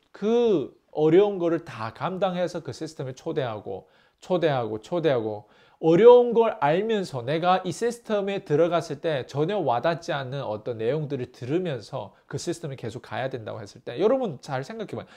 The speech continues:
과거 일 년이든 육 개월이든 한 달이든 한번 계산해보세요. 그 시스템 안에서 여러분들이 과연, 과연 돈을 얼마나 많이 벌고 있는지,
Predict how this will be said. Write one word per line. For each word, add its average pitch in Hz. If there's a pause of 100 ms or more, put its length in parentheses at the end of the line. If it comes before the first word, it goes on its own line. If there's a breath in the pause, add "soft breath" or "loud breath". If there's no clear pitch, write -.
(180 loud breath)
과거 165
일 202
년이든 226
육 131
개월이든 190 (160 soft breath)
한 330
달이든 240
한번 160
계산해보세요. 147 (280 loud breath)
그 160
시스템 277 (100)
안에서 123
여러분들이 165 (360 soft breath)
과연, 151 (160)
과연 123
돈을 160
얼마나 190
많이 110
벌고 131
있는지, 117